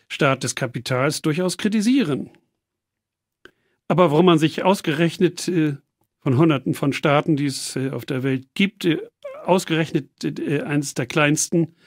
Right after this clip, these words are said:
grad mal so groß wie Hessen aussucht, äh, das muss man sich dann ja auch fragen, nicht? Warum da immer behauptet wird, man dürfe Israel nicht kriti-, nicht zi-, kritisieren, jedenfalls wenn ich etwa, äh, jemand etwas Antisemitisches sagen will,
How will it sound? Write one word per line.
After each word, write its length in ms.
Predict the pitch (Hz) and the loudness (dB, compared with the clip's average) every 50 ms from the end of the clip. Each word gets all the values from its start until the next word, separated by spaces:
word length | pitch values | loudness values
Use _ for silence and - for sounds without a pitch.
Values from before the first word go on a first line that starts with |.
| _ - - - - - _ _ _ - | _ -20 -20 -20 -20 -20 _ _ _ -6
grad 280 | - 143 135 131 - | -4 -2 -2 -2 -2
mal 80 | - 131 | -4 -4
so 160 | 113 131 120 | -2 -2 -2
groß 300 | 110 131 139 143 135 - 135 | 0 0 0 0 -2 -2 -4
wie 80 | 120 | -4
Hessen 320 | 104 135 147 - - 185 - | -2 -2 -2 -2 -2 -2 -2
aussucht, 580 | - 170 160 - - 196 202 190 - - - | -2 -2 -2 -2 0 0 0 0 -2 -4 -2
äh, 280 | 175 165 160 160 165 170 - _ _ _ - | 0 0 2 0 -2 -4 -6 _ _ _ -6
das 200 | 165 151 - - | -4 -4 0 -2
muss 160 | 170 151 - | -2 0 2
man 80 | 180 | 0
sich 140 | 156 151 151 | 0 0 -2
dann 160 | - - 160 | 0 0 0
ja 140 | 156 156 151 | 0 0 -2
auch 180 | 123 120 120 - | -4 -6 -8 -10
fragen, 560 | - - 127 120 120 117 - 170 - - 151 | -12 -12 -10 -10 -10 -10 -12 -14 -14 -10 -10
nicht? 220 | 170 - - - - 117 - _ _ _ _ _ _ _ _ _ _ _ _ _ _ _ _ _ _ _ _ _ _ _ _ _ _ _ _ _ _ _ _ _ _ _ _ _ _ _ _ _ _ _ _ _ - _ _ _ _ _ _ _ _ _ _ _ _ _ - | -10 -10 -10 -14 -16 -18 -18 _ _ _ _ _ _ _ _ _ _ _ _ _ _ _ _ _ _ _ _ _ _ _ _ _ _ _ _ _ _ _ _ _ _ _ _ _ _ _ _ _ _ _ _ _ -20 _ _ _ _ _ _ _ _ _ _ _ _ _ 6
Warum 200 | 160 160 185 170 | 8 8 10 10
da 80 | 185 | 8
immer 200 | 196 196 180 175 | 10 10 10 8
behauptet 580 | 151 165 170 143 160 160 - - - 139 - - | 8 6 4 4 4 2 2 -2 -6 -6 -2 -2
wird, 180 | 151 143 139 - | -2 -2 0 2
man 160 | 156 147 139 | 0 2 4
dürfe 280 | 127 170 165 - - 160 | 4 4 4 4 2 2
Israel 500 | 262 214 220 - - 160 165 143 131 127 | 4 4 4 4 2 0 0 2 2 0
nicht 180 | 131 120 - | 0 0 -2
kriti-, 300 | - - 120 110 117 110 | -4 -6 -4 -4 -4 -4
nicht 340 | 120 226 226 156 - - - | -2 0 0 0 -2 -4 -6
zi-, 160 | - - 269 | -6 -6 -6
kritisieren, 680 | - - - 139 120 120 120 107 107 113 131 151 175 180 - - _ _ _ _ _ | -6 -4 -4 -4 -2 -2 -2 -2 0 0 2 2 2 0 -2 -10 _ _ _ _ _
jedenfalls 520 | - 151 151 147 - - 143 127 - - | 2 4 4 4 2 0 -2 -4 -4 -2
wenn 120 | 143 135 127 | -2 0 0
ich 80 | 117 | 0
etwa, 220 | 131 127 - 143 - - - | -2 -4 -4 -6 -8 -6 -6
äh, 200 | 139 127 131 339 349 | -6 -6 -6 -6 -2
jemand 280 | 190 135 127 131 - | 0 2 2 2 0
etwas 260 | - - - 151 131 - | 0 -2 -4 -4 -4 0
Antisemitisches 760 | - 147 131 131 123 135 151 175 180 - 127 110 131 117 - | 0 0 0 2 2 4 4 4 4 2 -2 -4 -4 -2 -2
sagen 360 | - 131 120 120 123 123 120 | 0 0 2 2 0 0 2
will, 220 | 156 170 220 220 | 0 0 0 -2